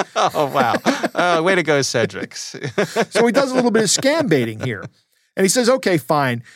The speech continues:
Speaker 2: Send me the instructions, uh, and how I get the one percent down payment to you." And the guy says, "Well, it's a, it's a, uh, it's a wire transfer,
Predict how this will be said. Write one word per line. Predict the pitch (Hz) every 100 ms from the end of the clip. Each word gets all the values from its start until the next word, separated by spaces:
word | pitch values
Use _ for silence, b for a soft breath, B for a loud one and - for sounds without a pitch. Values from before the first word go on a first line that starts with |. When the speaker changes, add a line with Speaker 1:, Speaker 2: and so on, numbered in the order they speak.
| B
Speaker 2:
Send | - 208 202
me |
the | 180 160
instructions, | 135 - 196 - 127 113 120 - -
uh, | 139 123 123
and | 151 135
how | 160 185
I | 170
get | 160
the | 151
one | 139 151
percent | 147 - 139 127
down | 127 120
payment | 165 180 143
to | -
you." | 101
And | 107
the |
guy | 120 156
says, | - 143
"Well, | 196 220
it's | 175
a, | 160 127 -
it's | 175 165 175
a, | 165 156
uh, | 147 147
it's | -
a | 160
wire | 214 262
transfer, | 147 127 104 - -